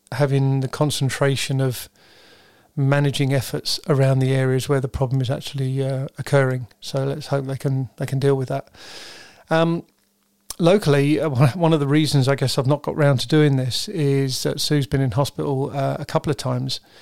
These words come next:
Um, I don't think she minds me saying, 'cause I've already put it on social media, but she had a bit of a gallbladder problem and escaped gallstone. There you go. And Initially, it was a period of pain build-up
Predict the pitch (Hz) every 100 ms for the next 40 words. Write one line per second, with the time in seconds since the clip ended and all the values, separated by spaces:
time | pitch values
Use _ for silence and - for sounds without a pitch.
0 | - - _ 131 131 131 135 - _ _
1 | _ - - _ _ - 131 - 139 -
2 | 143 127 135 139 - 135 - 143 143 131
3 | 131 135 123 156 139 113 131 127 143 135
4 | 127 135 139 - 135 127 - - 156 135
5 | 123 147 139 139 127 - 135 139 135 139
6 | - - 151 - - 139 - 131 123 120
7 | - 143 127 127 - - - - - -
8 | - - 156 165 160 - _ _ - 165
9 | 185 - 233 214 185 185 165 143 - -
10 | - 165 170 156 139 - - _ - 151
11 | 139 139 135 139 -